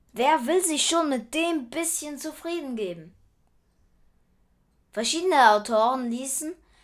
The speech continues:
ihrer Fantasie freien Lauf und erfanden Dracula, Frankenstein und mancher Autor benutzte sogar Werwölfe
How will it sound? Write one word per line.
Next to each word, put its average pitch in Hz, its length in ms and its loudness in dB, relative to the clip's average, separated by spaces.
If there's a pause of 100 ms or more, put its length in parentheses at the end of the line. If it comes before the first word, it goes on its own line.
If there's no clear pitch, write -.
(140)
ihrer 285 320 0
Fantasie 277 640 -4
freien 311 420 0
Lauf 269 440 2 (400)
und 330 120 2
erfanden 247 600 2
Dracula, 196 720 -2
Frankenstein 220 840 -6
und 254 220 -6
mancher 359 560 -2
Autor 262 520 -6
benutzte 285 600 -10
sogar 220 380 -6
Werwölfe 208 640 -4